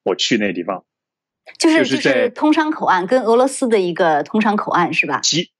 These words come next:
Speaker 1: 对，吉-，就像现在吉林省珲春市嘛。
Speaker 2: 哦，吉林省
Speaker 1: 珲春。
Speaker 2: 东北那边。
Speaker 1: 就，就靠近俄罗斯跟那个北朝鲜那个边界上的珲春市嘛。
Speaker 2: 嗯，嗯。
Speaker 1: 那我就说我到那个地方去。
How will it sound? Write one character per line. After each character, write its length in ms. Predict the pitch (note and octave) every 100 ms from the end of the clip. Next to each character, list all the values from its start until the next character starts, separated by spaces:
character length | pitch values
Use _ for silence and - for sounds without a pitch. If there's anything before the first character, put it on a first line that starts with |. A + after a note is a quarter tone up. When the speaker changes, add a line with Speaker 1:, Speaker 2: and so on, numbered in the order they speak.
| _
Speaker 1:
对， 220 | - D3+ G2
吉-， 280 | - -
就 160 | - G3+
像 200 | F3+ E3+
现 160 | E3+ E3+
在 100 | D#3+
吉 180 | -
林 140 | D#3+ D#3+
省 140 | C3
珲 240 | A2 C#3+ C3
春 200 | C#3 C3+
市 220 | - A2+
嘛。 200 | F#2 - _ _ _ _ _ -
Speaker 2:
哦， 160 | A3+
吉 160 | A3 C4+
林 160 | C#4 C#4+
省 100 | A#3+
Speaker 1:
珲 80 | A#3+
春。 120 | C4+
Speaker 2:
东 220 | C4 D4
北 180 | D4 C#3
那 120 | D3+
边。 320 | D#3 D3 C3 _ _ _ _ _ _ _ _ -
Speaker 1:
就， 140 | G3
就 60 | D3+
靠 300 | - F#3+ D3+
近 720 | F3 D3+ C#3 A#2+ A2 G#2+ - _ -
俄 140 | B2
罗 120 | C3 C3+
斯 240 | - C3+
跟 560 | C3 B2 A#2+ A#2 A#2+ G3 -
那 220 | E3+ A#2+
个 120 | A2+
北 200 | G#2+ G#2
朝 180 | F#2 A2+
鲜 140 | A2+ G2+
那 40 |
个 60 | G2+
边 220 | A#2+ A#2 A#2 -
界 80 |
上 160 | G#2+ G#2
的 100 | G2+
珲 340 | G2 G#2 G#2 A2
春 200 | B2+ A#2
市 200 | - F#2+
嘛。 140 | F2+ _ _ -
Speaker 2:
嗯， 280 | A3 G3 F3+
嗯。 60 |
Speaker 1:
那 280 | B2+ B2 A#2
我 160 | B2+ A#2
就 100 | A#2
说 80 |
我 80 | A#2
到 140 | G#2 A#2+
那 80 |
个 40 | A2+
地 60 |
方 160 | G2+ G2+
去。 300 | - G#2+ G2